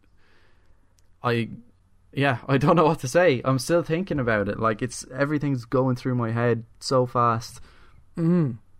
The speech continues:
Speaker 1: It's had a really, really deep effect on me.
Speaker 2: It, it does feel like it gets under your skin a bit. Like
Speaker 1: The last,
Speaker 2: um,
Speaker 1: yeah, the last film I had such a, a, like, deep core reaction to like this, and it was for a different reason, but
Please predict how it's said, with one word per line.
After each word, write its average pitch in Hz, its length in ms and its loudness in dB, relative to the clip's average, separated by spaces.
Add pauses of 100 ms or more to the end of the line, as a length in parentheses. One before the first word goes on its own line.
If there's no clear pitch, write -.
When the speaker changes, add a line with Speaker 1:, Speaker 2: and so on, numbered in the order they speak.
(160)
Speaker 1:
It's 123 160 -6
had 139 160 0
a 127 80 0
really, 120 420 0
really 107 300 -4
deep 107 260 -8
effect 110 360 -8
on 98 120 -6
me. 92 140 -10 (300)
Speaker 2:
It, - 80 -8
it 208 420 0
does 220 200 6
feel 208 180 4
like 180 140 2
it 160 80 2
gets 185 240 -2
under 147 180 0
your 143 100 0
skin 143 260 -2
a 120 60 -2
bit. - 300 -8
Like 50 260 -10 (640)
Speaker 1:
The 131 100 4
last, 147 380 4
Speaker 2:
um, 131 80 -6
Speaker 1:
yeah, 123 300 2 (400)
the 123 80 4
last 135 300 4
film 170 200 -2
I 143 80 -2
had 135 240 -2
such - 280 -8
a, 107 260 -4 (200)
a, 107 100 -8 (460)
like, 107 180 -6 (400)
deep 113 320 -6 (920)
core 123 340 4
reaction 113 520 0
to 113 140 -4
like 110 160 -2
this, 120 360 -2
and 117 120 0
it 117 40 0
was 117 140 -4
for 123 120 0
a 117 40 2
different 127 280 0
reason, 117 320 -2
but 107 200 -4